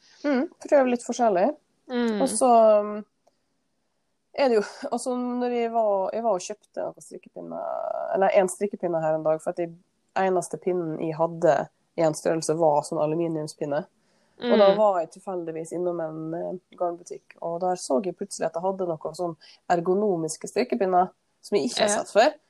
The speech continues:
Speaker 1: Eh,
Speaker 2: Ja.
Speaker 1: det var, um, eh, hvite fra Prym, tror jeg. Det er også dem som har Knit Pro, da.
Speaker 2: Ja.
Speaker 1: Em, som var, eh, hvit plastikk i, men den var trekanta.
Speaker 2: Åh!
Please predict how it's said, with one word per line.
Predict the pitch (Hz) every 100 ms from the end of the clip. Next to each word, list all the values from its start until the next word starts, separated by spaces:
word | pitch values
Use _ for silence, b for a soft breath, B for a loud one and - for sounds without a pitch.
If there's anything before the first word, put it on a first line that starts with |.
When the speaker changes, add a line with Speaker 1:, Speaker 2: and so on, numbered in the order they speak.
| _ -
Speaker 1:
Eh, | 214 208
Speaker 2:
Ja. | 202 214
Speaker 1:
det | 208
var, | 208 196 190
um, | 185 190 185 185 _ _ - -
eh, | 185 180 175 -
hvite | - 202 208 214 - 170 175
fra | 214
Prym, | - - 185 185 277 370 _ -
tror | 214
jeg. | 240 285
Det | 220
er |
også | 254 - 202
dem | 196
som | 180 175 175 175 180
har | 185 170
Knit | 185 - -
Pro, | 185
da. | 170 240 b b b b -
Speaker 2:
Ja. | 240
Speaker 1:
Em, | 196 190 190 196 _ _ _ _ _ _ _ -
som | -
var, | 226 226 220 - _ _ -
eh, | 214 208 202
hvit | - 208 208 240 -
plastikk | - 247 - - 185 - - - -
i, | 208 202 196 196 196 - _
men | 214 208 220
den | 214
var | 214
trekanta. | 214 247 233 247 - 208 160 - 320 403 _ _ _ _ _ _ _ -
Speaker 2:
Åh! | 208 277 440 381 202